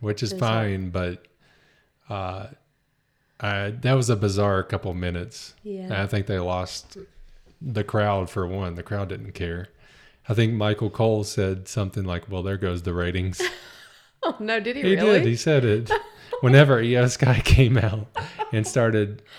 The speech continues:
Speaker 1: talking.
Speaker 2: <laughs> It's so weird. It's like for some things like that, it's like they're so self-aware, and yet it's like, who wrote this?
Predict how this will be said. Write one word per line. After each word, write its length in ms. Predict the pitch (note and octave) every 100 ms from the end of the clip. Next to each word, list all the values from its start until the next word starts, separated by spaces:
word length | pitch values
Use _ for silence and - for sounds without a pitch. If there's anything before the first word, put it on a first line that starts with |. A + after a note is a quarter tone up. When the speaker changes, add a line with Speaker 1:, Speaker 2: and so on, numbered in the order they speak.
| - - -
Speaker 1:
talking. 540 | A2 G2+ G2+ G3+ F#2+ A#3+
Speaker 2:
<laughs> 1000 | D5 - C#5 - - - - - - -
It's 180 | G#4 -
so 240 | F#4+ F#4
weird. 280 | C#4+ C4 A3+
It's 180 | G3+ -
like 380 | G#3+ - - _ _ _ - - - - -
for 140 | C4
some 280 | C4 D#4 G4
things 300 | A#3 A3+ A#3
like 200 | G#3 G3+
that, 200 | F3 -
it's 140 | F#3
like 120 | G#3 G#3
they're 120 | A3+
so 260 | - A#3
self-aware, 720 | A#3+ - A#3+ A3+ G3 E3+ G3 G#3
and 140 | F#3+
yet 140 | G#3 G3+
it's 160 | G3+
like, 180 | G3+ G3 -
who 100 | D#4
wrote 300 | C4+ D4+ -
this? 440 | - - - -